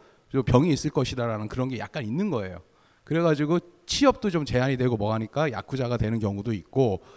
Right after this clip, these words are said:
어떤 보이지 않는 차별은 어느 정도 있었었대요. 그게 지금 후쿠시마 사람들에 대한 그게 있어가지고 원적 조회를 못하게 하는 그런 걸 좀 해달라고 하는 이유가 바로 거기에 있는 거예요.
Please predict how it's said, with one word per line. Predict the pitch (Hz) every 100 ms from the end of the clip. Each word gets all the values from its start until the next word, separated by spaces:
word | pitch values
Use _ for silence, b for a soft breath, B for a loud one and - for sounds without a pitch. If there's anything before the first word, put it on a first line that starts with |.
| b
어떤 | 117 - 151 135 - b -
보이지 | 147 196 190
않는 | 175 170
차별은 | - 220 180
어느 | 123
정도 | 131 123
있었었대요. | 113 208 - 90 101 87 - _ _ _ _ _ _ _ _ _
그게 | - 175 190
지금 | 165 151
후쿠시마 | 226 269 226 196
사람들에 | 175 165 151 143
대한 | 127 120
그게 | 131 143
있어가지고 | 113 135 120 107 117 151 170
원적 | 110 143 175
조회를 | - 143 120
못하게 | 107 - 143 127
하는 | 120
그런 | 127 127
걸 |
좀 | 120 127
해달라고 | 196 190 147
하는 | 143 127
이유가 | 110
바로 | - 104
거기에 | 113 127 151
있는 | 120
거예요. | 98 92